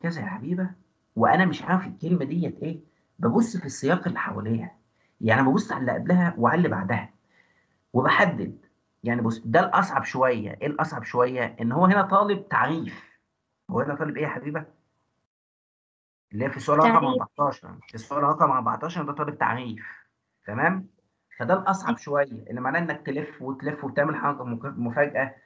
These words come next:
Speaker 1: ده الأصعب شوية، ماشي؟ ده محتاج مجهود ذهني شوية. إنما السؤال الاعتيادي المتكرر معانا، هات مرادف كلمة كذا، هات عكس كلمة كذا. تمام؟ ده بيجي إزاي؟ من خلال السياق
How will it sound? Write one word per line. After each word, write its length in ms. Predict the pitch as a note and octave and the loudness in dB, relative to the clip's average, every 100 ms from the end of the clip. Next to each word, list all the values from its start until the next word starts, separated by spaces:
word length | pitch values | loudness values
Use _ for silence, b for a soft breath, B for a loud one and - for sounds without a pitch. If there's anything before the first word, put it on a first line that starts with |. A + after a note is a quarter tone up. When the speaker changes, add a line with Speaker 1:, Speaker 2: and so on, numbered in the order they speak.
| b | b
Speaker 1:
ده 120 | A#2 F#3 | 2 4
الأصعب 420 | F#3+ F#3 D#3+ D#3 | 4 2 2 -4
شوية، 460 | - C3+ A#2 G2+ - _ | 0 0 0 -4 -16 _
ماشي؟ 320 | B2 C3+ C#3+ B B | -12 -8 -10 B B
ده 120 | B2 | 0
محتاج 600 | D#3+ E3+ - F3 D#3+ C3 | 0 0 0 -2 -2 -8
مجهود 460 | C3+ C3 C3 A#2+ E3 | -8 -2 -2 0 -2
ذهني 340 | A#2+ E3 C#3 | 2 2 2
شوية. 380 | A2+ G#2+ G#2 G2 - b b b b _ | 0 -2 -2 -4 -12 b b b b _
إنما 380 | A#2+ C3+ A3+ A3+ | 0 4 4 4
السؤال 360 | D3 A#2+ D#3+ A3 | 0 0 2 4
الاعتيادي 500 | F#3+ C3 A2+ D#3 G3 | 2 -2 -2 -2 0
المتكرر 560 | F3+ C#3+ A#2+ E3 F#3+ | 0 -2 0 0 2
معانا، 460 | D3 C#3 C#3 B2+ - | 2 2 4 2 2
هات 240 | F#3+ - | -2 -2
مرادف 360 | E3+ D#3+ F#3+ F#3 | -4 2 2 0
كلمة 320 | - G3 F3+ | -2 -2 0
كذا، 240 | G3 G3+ - | 0 0 0
هات 160 | A3+ | 0
عكس 260 | F#3 F#3 - | 0 -2 -4
كلمة 300 | F3+ E3+ D3 _ - | -2 -2 -2 _ -8
كذا. 220 | G2 - _ _ _ b b b b | -6 -8 _ _ _ b b b b
تمام؟ 400 | B2+ E3+ E3+ - - | 0 0 0 -4 0
ده 140 | G3+ | 4
بيجي 260 | A#3+ C4 A3+ | 4 4 0
إزاي؟ 400 | F#3 G3+ F3+ - | 2 2 0 -4
من 140 | A#2 C3+ | -6 -4
خلال 280 | D3+ F#3 - | 0 2 0
السياق 380 | F3 E3+ G3+ | -2 -2 -4